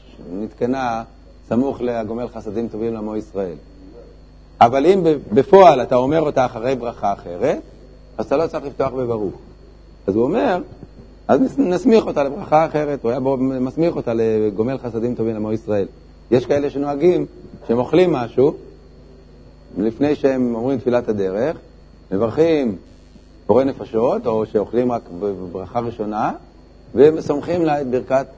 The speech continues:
תפילת הדרך, כדי שתהיה סמוכה לחברתה, על פי שיטת המהר"ם מרוטנבורג, שאומר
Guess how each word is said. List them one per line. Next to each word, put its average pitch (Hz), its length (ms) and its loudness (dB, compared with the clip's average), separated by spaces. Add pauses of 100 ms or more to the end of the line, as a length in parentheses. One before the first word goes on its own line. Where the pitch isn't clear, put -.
(500)
תפילת 120 260 2
הדרך, 131 300 -4
כדי 127 160 -2
שתהיה 135 720 0
סמוכה - 360 -4
לחברתה, 113 540 -4 (320)
על 95 160 -10
פי 151 100 4
שיטת 143 340 -6
המהר"ם 123 400 -6
מרוטנבורג, 107 520 -6
שאומר 120 420 0